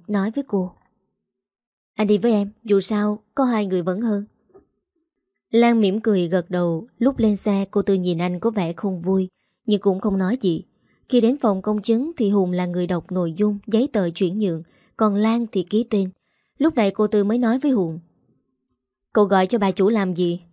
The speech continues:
Bà chủ đang muốn giúp cô Lan thôi." Hùng ấp úng:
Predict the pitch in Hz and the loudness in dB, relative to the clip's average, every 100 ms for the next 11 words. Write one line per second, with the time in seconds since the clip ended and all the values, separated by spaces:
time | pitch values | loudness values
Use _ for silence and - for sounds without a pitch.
0 | - 196 196 190 202 190 196 233 311 320 | -4 -2 0 0 0 2 0 2 -2 0
1 | 208 190 185 180 185 190 - _ _ _ | 0 0 -2 -2 -4 -4 -8 _ _ _
2 | _ _ _ _ - 190 180 165 247 - | _ _ _ _ -2 0 0 -2 -4 -2
3 | 208 208 | -2 -2